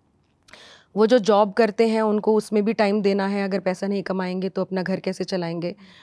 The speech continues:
तो उनके लिए अपना जॉब वॉब सब कुछ छोड़ के और फिर एक्टिविज्म में आना थोड़ा सा मुश्किल है।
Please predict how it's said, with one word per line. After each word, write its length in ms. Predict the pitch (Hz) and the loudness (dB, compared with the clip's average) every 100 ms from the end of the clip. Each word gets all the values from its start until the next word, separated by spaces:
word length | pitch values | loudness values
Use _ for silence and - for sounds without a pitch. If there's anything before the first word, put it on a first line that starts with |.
| - _ _ _ _ 262 | -20 _ _ _ _ 2
तो 320 | 269 269 - _ - | 4 4 0 _ 2
उनके 320 | 240 247 285 | 2 4 4
लिए 180 | 277 277 | 4 4
अपना 300 | 269 254 254 | 2 0 2
जॉब 360 | 196 202 202 | 4 2 4
वॉब 140 | 233 240 | 0 0
सब 220 | - - | -6 -4
कुछ 160 | 247 | -6
छोड़ 320 | - 226 214 214 | -2 0 0 0
के 260 | 233 233 | -2 0
और 140 | 220 208 | 0 -2
फिर 160 | 214 | 0
एक्टिविज्म 480 | 202 - 202 208 220 | -2 0 -2 -2 -2
में 160 | 220 214 | 0 0
आना 380 | 185 185 214 - 196 | 0 -2 -6 -12 -2
थोड़ा 120 | 240 233 | 0 2
सा 100 | 233 | -2
मुश्किल 400 | 185 - 196 | -4 -4 -4
है। 140 | 190 | -4